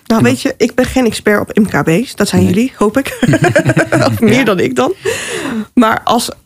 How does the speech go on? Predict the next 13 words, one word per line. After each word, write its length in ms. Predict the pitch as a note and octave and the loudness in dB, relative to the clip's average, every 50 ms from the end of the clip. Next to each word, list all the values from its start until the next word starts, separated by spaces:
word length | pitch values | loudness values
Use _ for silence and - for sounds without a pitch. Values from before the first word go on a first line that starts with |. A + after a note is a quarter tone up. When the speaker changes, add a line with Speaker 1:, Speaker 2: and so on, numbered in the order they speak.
| _ _ _ _ _ _ - | _ _ _ _ _ _ -4
Speaker 1:
eh, 640 | - G#3+ G#3 G3+ G3+ G3+ G3+ G3+ G3+ G3+ G3+ G3+ G3+ G3 _ | 0 2 2 4 2 2 2 2 2 2 0 0 -2 -4 _
tekort 320 | - A#3+ A3+ - D4+ D#4 | -2 -2 0 2 0 0
van 180 | - - G#3+ - | 0 -4 -6 -2
arbeidskrachten 760 | - C4+ C#4+ C4 A#3 G#3 - - - F3 E3 E3 - - F#3 - _ _ _ _ _ _ _ _ _ | 0 0 2 2 0 0 -2 -2 -2 -2 0 -2 -4 -6 -8 -12 _ _ _ _ _ _ _ _ _
Speaker 2:
Ja. 200 | - C3+ A#2+ G2 - _ _ _ _ _ _ _ _ _ _ - | -2 -2 -2 -2 -4 _ _ _ _ _ _ _ _ _ _ 0
Speaker 1:
een 160 | - G#3 - | 0 0 0
crisis 420 | - - B3 C#4 - - A3+ - | 0 -2 -2 0 0 -2 -2 -2
is 180 | - - - - | -2 -2 -4 -2
waar 260 | - G3 G3 G3 - G3 | -2 -2 -2 0 0 0
M 140 | G3+ G3 F#3+ | 0 0 0
K 200 | - G3+ F#3 F3+ | 0 0 0 2
B, 60 | G3+ G#3 F#3 - - _ _ _ _ _ _ _ _ _ _ | 2 2 2 0 -2 _ _ _ _ _ _ _ _ _ _
eh, 160 | _ - F#3+ | _ -6 -4